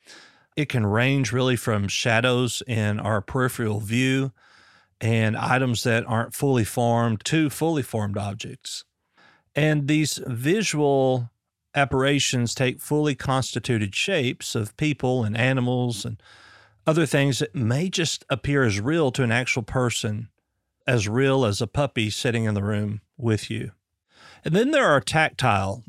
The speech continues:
Uh, these hallucinations affect the sense of touch, and we don't hear about these a lot. M-, maybe you feel like someone is tapping you on the shoulder and you turn around and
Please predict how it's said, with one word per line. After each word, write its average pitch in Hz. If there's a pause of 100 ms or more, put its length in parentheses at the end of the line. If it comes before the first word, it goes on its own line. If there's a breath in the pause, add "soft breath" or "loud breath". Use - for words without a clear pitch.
Uh, 143
these 208
hallucinations 196
affect 147
the 131
sense 135
of 123
touch, 151
and 147 (420 loud breath)
we 220
don't 269
hear 190
about 117
these 107
a 110
lot. 104
M-, 131 (340 loud breath)
maybe 202
you 226
feel 180
like 147
someone 151
is 113
tapping 120
you 123
on 127
the 127
shoulder 165
and 107
you 110
turn 117
around 117
and 110